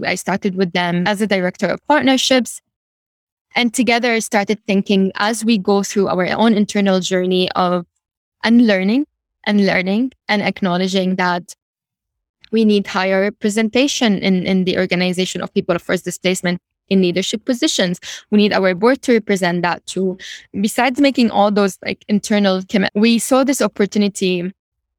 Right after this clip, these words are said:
as we were asking these questions from the, um, Larsen Lam Iconic Impact Award. And it was just, like, all these applications come to your inbox of, like, newsletters of, like, "Oh, twelve million dollar award for bold solutions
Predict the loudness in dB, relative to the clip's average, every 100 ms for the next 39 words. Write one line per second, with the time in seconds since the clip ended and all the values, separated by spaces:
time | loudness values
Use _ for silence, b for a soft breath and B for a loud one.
0 | _ _ -4 -2 0 0 0 -4 -4 -2
1 | -2 -4 -2 0 0 -2 -2 -2 0 0
2 | 0 -2 -8 _ -4 -2 0 0 0 0
3 | 0 -4 -4 -4 -4 -6 -8 -4 -6 -6
4 | -8 -6 -6 -6 -10 -16 _ _ _ _
5 | -2 0 2 2 4 2 -2 -8 _ _
6 | -4 -2 2 2 0 -2 0 2 2 0
7 | -2 -6 -4 -4 -4 -4 -4 -4 -4 -2
8 | 0 0 2 0 0 -2 -4 -4 -2 -2
9 | 0 2 2 2 0 0 -2 -2 -4 -6
10 | -8 -4 -2 -2 -4 -12 b -4 0 2
11 | 4 4 4 4 4 2 2 0 2 2
12 | 2 2 0 2 0 0 -2 -2 -2 -2
13 | -4 -6 -12